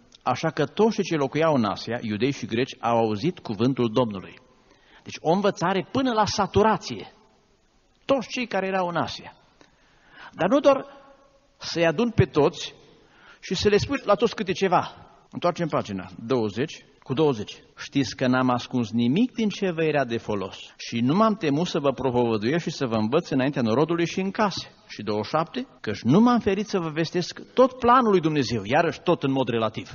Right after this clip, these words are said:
Deci nu doar să știe toți, ci să știe toți tot ce am primit de la Domnul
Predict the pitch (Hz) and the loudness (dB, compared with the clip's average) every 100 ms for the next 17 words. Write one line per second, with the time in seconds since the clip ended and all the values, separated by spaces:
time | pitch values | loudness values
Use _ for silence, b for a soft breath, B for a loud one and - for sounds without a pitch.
0 | - _ B - 123 160 285 320 - 208 | -18 _ B -10 -4 0 4 4 2 -2
1 | 247 208 156 - - - _ _ - 120 | 0 2 2 -2 -8 -20 _ _ -10 -4
2 | 127 - 233 233 214 - 233 - - - | -4 -2 2 2 4 6 4 4 -6 -14
3 | - - _ _ _ _ 208 233 - 190 | -20 -20 _ _ _ _ -2 -2 -2 -4
4 | 151 139 165 156 135 127 165 160 147 127 | -2 -2 0 0 2 2 2 2 0 -2